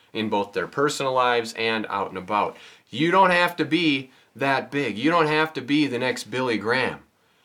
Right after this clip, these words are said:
But get out there and, and follow what these apostles did. These, this is the most well-known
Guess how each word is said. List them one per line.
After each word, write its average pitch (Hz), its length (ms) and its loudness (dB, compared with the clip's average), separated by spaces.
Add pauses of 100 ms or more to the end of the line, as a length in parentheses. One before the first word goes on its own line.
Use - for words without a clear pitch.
(460)
But 113 200 -6
get 151 180 2
out 151 300 2
there 92 400 0
and, 101 180 -6
and 101 200 -8
follow 131 460 2
what 104 220 -4
these 113 180 -6
apostles 117 600 -6
did. - 320 -6 (1400)
These, 151 380 -2
this 180 260 -2
is 180 120 -4
the 160 80 2
most 151 340 4
well-known 127 1080 2